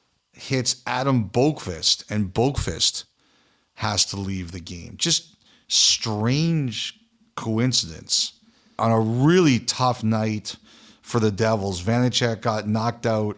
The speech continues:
early. Um, you know, you're missing Hughes and you're missing Hamilton.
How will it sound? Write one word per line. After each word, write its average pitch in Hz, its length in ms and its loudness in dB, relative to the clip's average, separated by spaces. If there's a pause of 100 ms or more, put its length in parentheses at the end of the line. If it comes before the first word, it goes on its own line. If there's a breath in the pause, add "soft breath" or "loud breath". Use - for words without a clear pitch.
early. 127 580 0 (520 loud breath)
Um, 101 760 -2 (320 loud breath)
you 120 80 4
know, 123 60 6
you're 113 160 4
missing 135 360 4
Hughes 131 460 4
and 113 100 2
you're 107 100 4
missing 110 380 2
Hamilton. 120 880 0